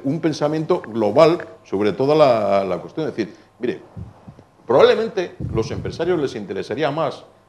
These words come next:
eh, tener, conservar la indemnización de cuarenta y cinco días y a lo mejor les interesa más cosas más prácticas como la que ha hecho el gobierno regional de Cantabria, una de sus medidas. Es decir,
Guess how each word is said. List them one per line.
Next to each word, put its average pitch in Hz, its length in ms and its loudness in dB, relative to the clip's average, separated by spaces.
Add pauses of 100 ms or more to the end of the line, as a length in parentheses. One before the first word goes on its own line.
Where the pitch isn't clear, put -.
(280)
eh, 90 760 -6
tener, 160 480 -4
conservar 95 420 -4
la 151 60 0
indemnización 127 580 -4
de 120 80 -2
cuarenta 90 320 -6
y 87 60 -4
cinco 147 280 -2
días 123 320 -2
y 98 40 -8
a 95 80 -2
lo 95 60 -8
mejor 135 200 -4
les 143 120 -8
interesa 139 440 -4
más 143 180 -2
cosas 131 300 -8
más 135 160 -4
prácticas 135 480 -6 (280)
como 95 260 -2
la 95 120 4
que 110 140 2
ha 135 140 6
hecho 131 240 -2
el 104 80 0
gobierno 92 1120 -2
regional 90 340 -8
de 87 80 -4
Cantabria, 90 520 -6 (100)
una 104 160 -4
de 104 80 0
sus 87 160 -12
medidas. 110 360 -2
Es 90 100 -10
decir, - 160 -10